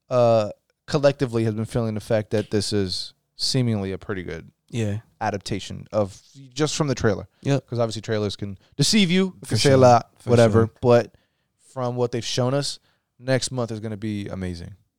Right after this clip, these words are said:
Speaker 2: Mm.
Speaker 1: Or at least a good time at the very least.
Speaker 2: Yeah.
Speaker 1: So I'm, I'm thoroughly excited, actually, for once.
Speaker 2: For once.
Speaker 1: Um,
Speaker 2: For once.
Speaker 1: and it, it's gonna be, it's gonna be an interesting turn, 'cause if this, if this slaps, I think Netflix has it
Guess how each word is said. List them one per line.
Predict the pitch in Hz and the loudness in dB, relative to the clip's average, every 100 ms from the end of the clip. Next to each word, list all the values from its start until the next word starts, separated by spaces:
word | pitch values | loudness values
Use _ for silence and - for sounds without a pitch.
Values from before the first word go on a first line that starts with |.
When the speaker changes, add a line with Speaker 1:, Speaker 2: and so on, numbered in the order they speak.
| - | -12
Speaker 2:
Mm. | 107 104 104 | -8 -6 0
Speaker 1:
Or | |
at | 123 | 2
least | 143 - | 2 -2
a | |
good | 120 107 | -2 -4
time | 104 85 | -4 -10
at | 85 | -12
the | |
very | - 82 | -12 -12
least. | 62 - - - | -12 -12 -14 -14
Speaker 2:
Yeah. | 101 110 110 _ _ _ - | -14 -12 -14 _ _ _ -8
Speaker 1:
So | 113 98 98 - _ _ _ _ _ | -2 -2 -2 -8 _ _ _ _ _
I'm, | - 135 113 - | -10 -8 -8 -12
I'm | 110 | -12
thoroughly | 113 - 120 117 117 | -10 -2 0 2 0
excited, | 107 - 107 104 104 - _ _ - | -4 -2 -2 -2 -8 -14 _ _ -6
actually, | 196 - 107 101 120 _ _ _ _ | -4 -4 -8 -10 -12 _ _ _ _
for | 113 | -4
once. | 104 101 98 101 - | -4 -4 -8 -10 -16
Speaker 2:
For | - 107 | -8 -6
once. | 95 98 98 95 - - - _ _ _ | -4 -4 -4 -6 -8 -10 -16 _ _ _
Speaker 1:
Um, | 113 107 101 95 90 | -4 -2 -2 -4 -4
Speaker 2:
For | 117 | -2
once. | 113 113 117 123 120 113 117 - | 0 0 2 4 2 0 -6 -12
Speaker 1:
and | 117 113 | -8 -6
it, | 107 | -6
it's | 110 107 | -6 -8
gonna | 120 117 123 | -6 -6 -6
be, | 120 | -6
it's | 117 117 - | -8 -8 -4
gonna | 131 127 | -2 0
be | 135 | 0
an | 135 | -2
interesting | - 127 123 | -4 -8 -8
turn, | 143 123 | -6 -8
'cause | 101 107 | -8 -12
if | 107 | -8
this, | 120 143 - - | -4 -4 -4 -8
if | 113 | 0
this | 160 190 | 2 2
slaps, | - 127 175 - - - _ _ | 2 2 2 0 -8 -14 _ _
I | 117 | -10
think | - 127 | -8 -8
Netflix | 117 120 127 - 113 104 | -6 -6 -6 -8 -10 -8
has | - 110 107 | -6 -4 -4
it | 101 | -8